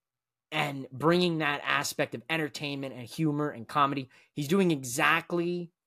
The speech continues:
what Sammy did for the Bloodline,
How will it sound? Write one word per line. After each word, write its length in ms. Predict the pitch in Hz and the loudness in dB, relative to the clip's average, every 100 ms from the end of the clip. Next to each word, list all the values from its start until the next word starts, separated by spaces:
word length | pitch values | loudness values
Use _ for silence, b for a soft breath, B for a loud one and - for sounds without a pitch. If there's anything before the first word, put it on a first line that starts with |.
| _ _ - | _ _ -6
what 180 | 131 | -4
Sammy 420 | - - 160 170 160 | -2 0 2 2 2
did 240 | 151 151 | 0 0
for 120 | - | -2
the 80 | 127 | -4
Bloodline, 880 | 107 113 127 143 156 160 156 160 | -6 2 2 4 2 2 2 -2